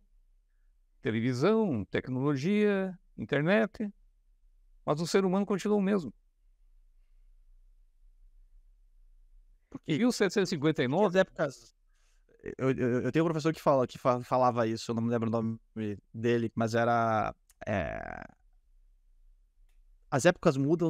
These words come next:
Speaker 2: as pessoas não", ele falava. "As épocas mudam e as pessoas não." Por que isso?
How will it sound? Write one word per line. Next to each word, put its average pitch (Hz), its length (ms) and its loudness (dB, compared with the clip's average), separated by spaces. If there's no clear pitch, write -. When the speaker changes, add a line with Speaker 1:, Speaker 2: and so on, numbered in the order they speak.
Speaker 2:
as 151 80 0
pessoas 139 400 -2
não", 110 300 -2
ele 107 160 -4
falava. 107 560 0
"As 107 180 -6
épocas - 340 0
mudam 139 340 0
e 131 60 0
as 127 80 -2
pessoas 123 360 -2
não." 107 280 -8
Por - 80 -20
que - 100 4
isso? - 420 -4